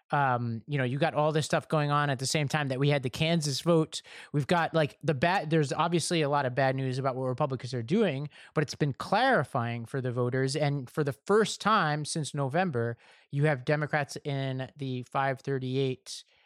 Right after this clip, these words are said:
uh, model, uh, generic congressional vote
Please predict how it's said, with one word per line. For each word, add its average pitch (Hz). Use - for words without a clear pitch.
uh, 123
model, 139
uh, 135
generic 127
congressional 131
vote 151